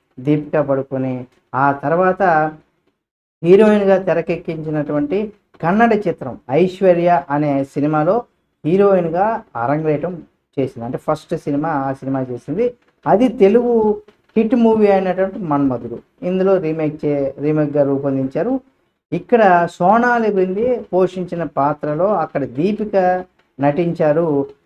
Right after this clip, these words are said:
అయితే ఈ సినిమా తర్వాత దీపిక తొలి బాలీవుడ్ సినిమా ఓం శాంతి ఓం ఆమె జీవితాన్ని ఒక్కసారిగా మలుపు తిప్పిందని చెప్పుకోవచ్చు. మలుపు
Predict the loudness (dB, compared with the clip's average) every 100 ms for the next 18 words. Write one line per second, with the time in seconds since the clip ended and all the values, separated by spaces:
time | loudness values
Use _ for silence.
0 | -2 0 2 2 0 0 -2 0 0 0
1 | 0 0 0 0 -4 -4 -4 -2 -4 -4
2 | -4 0 2 2 2 2 4 4 4 2
3 | 0 -2 -4 -2 -2 -2 -4 -10 _ _
4 | 2 4 4 2 0 0 -2 0 2 2
5 | 0 -4 _ _ -6 -2 0 -2 -2 -2
6 | 0 -2 -2 -2 -2 -2 -2 -2 -2 -2
7 | -2 0 -2 2 2 2 0 -4 -4 -6
8 | -4 -4 -6 -6 -4 -4 -4 -4 -4 -4
9 | -8